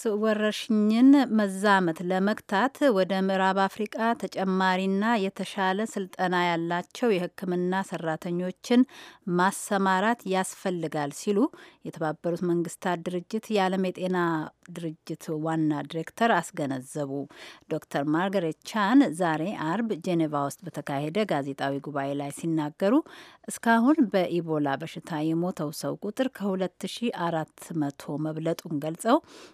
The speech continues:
ቫይረሱ የያዘው ሰው አጠቃላይ ቁጥር አራት ሺ ሰባት መቶ ሰማንያ አራት ደርሷል ብለዋል። የቫይረሱን ስርጭት ለመግታት እየሞከሩ ያሉት ወገኖች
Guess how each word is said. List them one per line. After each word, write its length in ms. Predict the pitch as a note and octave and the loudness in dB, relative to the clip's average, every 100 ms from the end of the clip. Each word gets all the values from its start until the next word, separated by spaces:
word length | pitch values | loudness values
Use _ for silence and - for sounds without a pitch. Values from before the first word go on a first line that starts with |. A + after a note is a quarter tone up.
| - | -10
ቫይረሱ 640 | C3+ C#3+ D3 D3 - E3 E3+ | -2 0 0 -2 -4 -4 0
የያዘው 520 | D#3 D3+ D3+ F3 F3 | 0 0 -2 -2 -2
ሰው 260 | - A#3 | 0 -2
አጠቃላይ 720 | E3+ F3 - F#3+ D3+ D3+ D3+ | -2 -6 -6 -2 -2 -2 -6
ቁጥር 360 | - G3 B3 B3 - - | -6 -2 0 -2 -4 -4
አራት 480 | F#3+ F#3 - - G3+ | 0 0 -2 -6 -8
ሺ 260 | - A3+ | -4 -4
ሰባት 420 | - G3+ F3+ E3+ | -2 -2 0 0
መቶ 340 | F3 F3 - G#3 | -2 -4 -4 -4
ሰማንያ 560 | - F#3+ E3 D#3 D3 | -2 0 2 2 -2
አራት 460 | D#3 C#3 B2+ _ - D#3+ | -4 -6 -8 _ -12 -8
ደርሷል 560 | D3+ C#3 - C#3 C3+ | -6 -6 -6 -4 -4
ብለዋል። 480 | C3+ D3 D3 C#3+ C3+ - - - - G3 | -4 -2 0 0 -2 -10 -18 -18 -8 2
የቫይረሱን 640 | G#3 A3 A3 A3 - G#3+ | 6 8 6 4 2 0
ስርጭት 480 | - G3+ - G3+ G3 | 0 -4 -4 -6 -2
ለመግታት 640 | F#3+ F#3+ F#3 - E3 D3+ | 0 2 0 -4 -6 -4
እየሞከሩ 920 | D#3+ F3 F#3+ F#3+ - - G3 G3 D#3 D#3 | -4 0 2 2 -2 -2 0 0 -2 -2
ያሉት 600 | E3+ E3 E3+ E3+ - - D#3+ | -2 -2 -4 -6 -6 -6 -4
ወገኖች 640 | E3+ G3+ A#3 C4+ - | 0 2 4 2 -2